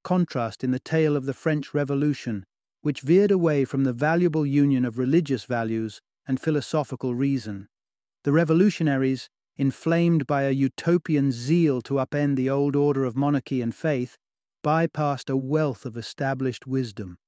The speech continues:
Figures like Denis Diderot represented a radical ideology, one that eventually influenced the grooves along which the French Revolution would grind disastrously forward.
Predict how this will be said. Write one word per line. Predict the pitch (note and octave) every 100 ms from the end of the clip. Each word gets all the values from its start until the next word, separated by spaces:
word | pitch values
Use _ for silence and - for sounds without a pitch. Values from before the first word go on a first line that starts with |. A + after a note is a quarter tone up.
| _ _ _ _ _ _ _ _ _
Figures | - G#3 G#3+ G3+ -
like | C#3+ C3 - _ -
Denis | B2 C3+ C#3 D3+ C3+
Diderot | C3+ C3 A#2+ A#2 A#2 G#2+ _ _ _ _
represented | C#3 - B2 C3+ C3+
a | A#2
radical | A2+ B2 C3+ C#3 - C3+
ideology, | B2+ A#2+ B2 A#2+ B2 G2+ G2 F#2+ _ _ _ _ _ _
one | C#3+ C#3+ C#3
that | A#2+
eventually | A2+ C3+ D#3 C#3+ C3 C3+
influenced | C#3+ - C#3+ C3 -
the | B2+
grooves | A#2 C3 C3+ B2
along | B2 B2+ C3 C3
which | C3 -
the | -
French | - C#3+ C#3+ D3
Revolution | C3 B2 C3 C3+ C#3+ C3+
would | B2+ A#2
grind | A#2+ C3 C3 C3 A#2+
disastrously | B2 A2 C3 B2+ - B2 - A#2+
forward. | - C3+ B2+ G#2+ G2